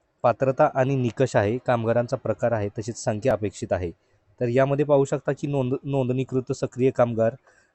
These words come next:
दहा सप्टेंबर दोन हजार पंचवीस अखेर मंडळात नोंदीत जीवित असलेले असे अठ्ठावीस लाख त्र्याहत्तर हजार पाचशे अडुसष्ट. अशा प्रकारे तुम्ही इथं, अ, सर्व जे काही पात्र, अ, ब-, अ, बांधकाम कामगार आहेत तर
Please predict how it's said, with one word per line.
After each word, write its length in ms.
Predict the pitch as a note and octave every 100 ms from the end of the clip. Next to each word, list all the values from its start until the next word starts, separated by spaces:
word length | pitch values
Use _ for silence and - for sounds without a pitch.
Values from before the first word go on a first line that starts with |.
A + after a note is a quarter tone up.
| -
दहा 200 | A2 A#2+
सप्टेंबर 500 | - - C3+ B2+ C3
दोन 200 | B2 A#2+
हजार 180 | A#2 A#2+
पंचवीस 420 | - A2+ A#2+ A#2
अखेर 240 | A#2 B2+
मंडळात 360 | B2 A#2 A#2 A#2+ - _ _ _ _ -
नोंदीत 360 | B2 B2+ C3
जीवित 320 | A#2 B2 B2 A#2+
असलेले 420 | - A2 G2 B2 - _ -
असे 200 | A2 C#3+
अठ्ठावीस 380 | B2+ - C3 C3
लाख 120 | C3+ C#3 - -
त्र्याहत्तर 320 | A#2+ - A#2
हजार 300 | A2+ A#2+ C#3 -
पाचशे 260 | A2+ - - D3
अडुसष्ट. 400 | C3 - F#2+ - _ _ _
अशा 200 | B2 D#3
प्रकारे 460 | D3 C#3+ C#3+ A#2+ G#2 - _ _ -
तुम्ही 340 | C3+ D3+ B2 C#3 _ _ -
इथं, 320 | B2 C3 A#2+ - _ _ _ _ -
अ, 340 | A#2 A#2 A#2 B2
सर्व 300 | D3 C#3 C3
जे 120 | C3+
काही 180 | C#3+ C3+
पात्र, 380 | C3 - C#3 D3
अ, 520 | - - C3+ C3 B2+
ब-, 140 | B2+ C3
अ, 300 | C3+ B2+ B2 - -
बांधकाम 380 | B2 A#2 C3
कामगार 380 | C3 B2+ A#2+ B2+
आहेत 220 | B2 G#2 - _ _ _ _
तर 60 | C3